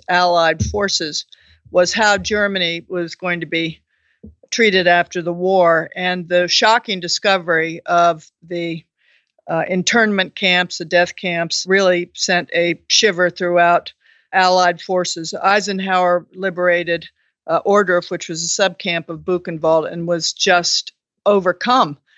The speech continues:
actually. I think he kept his counsel. It was, the, the scene was so bad that George Patton was unable to go through parts of the camp for fear of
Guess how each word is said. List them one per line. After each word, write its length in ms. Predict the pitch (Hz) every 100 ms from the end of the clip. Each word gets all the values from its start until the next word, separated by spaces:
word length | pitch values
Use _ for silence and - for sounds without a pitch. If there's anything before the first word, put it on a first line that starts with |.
| _ _ -
actually. 500 | 160 160 - 165 190
I 80 |
think 240 | 170 202 190
he 340 | 202 175 165 _ _ _
kept 240 | - 233 226
his 160 | 185
counsel. 540 | - 220 214 - 175 170
It 120 | 190
was, 180 | 190 170
the, 240 | 196 208
the 180 | 185 196
scene 300 | - 302 294
was 180 | 226 -
so 160 | 226
bad 460 | 208 185 185 180 165
that 220 | 170 156 - _ _ _ _ _
George 320 | - 196 190
Patton 520 | - 202 196 - 165 175 - -
was 200 | 185 175
unable 520 | 196 185 175 165 165
to 200 | 170 165
go 220 | 160 185
through 300 | 180 180 170
parts 340 | - 185 170
of 80 | -
the 60 | 156
camp 400 | - 190 180 -
for 120 | 175
fear 360 | - 180 170 170
of 180 | 156